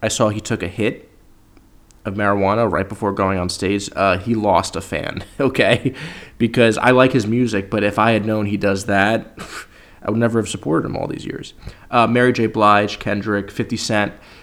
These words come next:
It was very, very good. I liked it a lot. Very good. Uh, sometimes watching live music on a T V is, like, weird, but they,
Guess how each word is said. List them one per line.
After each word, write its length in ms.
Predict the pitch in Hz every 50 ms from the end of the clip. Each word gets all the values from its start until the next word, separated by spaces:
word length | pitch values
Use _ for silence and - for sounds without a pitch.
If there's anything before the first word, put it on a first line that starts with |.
| - - -
It 60 | 170
was 160 | 175 156 139
very, 220 | 208 226 220 190
very 180 | 190 170 147 117
good. 240 | - - - - - - - - -
I 80 | 120 120
liked 180 | 117 117 113
it 60 | 104 98
a 40 |
lot. 320 | 98 - 50 - - - - - - - - - -
Very 240 | 127 135 143 147 120
good. 440 | 113 113 113 110 104 78 - - -
Uh, 380 | 104 101 95 90 85 82 82 - - -
sometimes 500 | - - 285 285 - 269 247 165 - -
watching 520 | 95 92 95 110 120 - - 120 110 104
live 280 | 104 95 101 104 104 104
music 360 | 95 101 104 101 107 101 -
on 120 | 104 101
a 40 | 101
T 220 | 95 - - 101 95
V 220 | 95 92 92 92
is, 120 | 95 90 -
like, 160 | - - -
weird, 460 | - - 90 95 95 95 95 95 -
but 240 | 92 90 - - - - - - - - - _ - - _ _ - -
they, 720 | 165 143 95 98 98 98 98 98 98 98 98 98 95 -